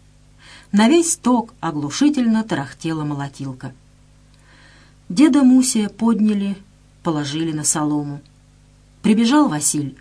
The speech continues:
В глазах вспыхнул гнев. Паренёк упал на колени возле деда.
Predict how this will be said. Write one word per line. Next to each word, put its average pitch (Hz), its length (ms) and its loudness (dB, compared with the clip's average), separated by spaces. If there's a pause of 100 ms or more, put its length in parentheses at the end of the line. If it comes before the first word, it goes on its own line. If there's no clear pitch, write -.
(300)
В 151 120 -12
глазах 180 460 0
вспыхнул 202 640 0
гнев. 175 460 -2 (520)
Паренёк 196 440 2 (100)
упал 202 420 -2
на 180 120 -2
колени 180 460 0
возле 151 380 -4
деда. 143 400 -8